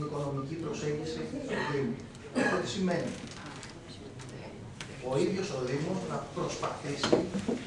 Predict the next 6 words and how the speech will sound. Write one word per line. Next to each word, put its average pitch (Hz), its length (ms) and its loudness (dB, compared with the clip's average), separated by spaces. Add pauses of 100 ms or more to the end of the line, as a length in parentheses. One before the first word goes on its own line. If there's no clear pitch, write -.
(500)
ο - 20 -2 (100)
κάθε 160 220 4 (100)
ένας 151 220 4 (280)
ξεχωριστά 165 800 0 (460)
να 143 80 -2 (100)
χρησιμοποιήσει 165 680 0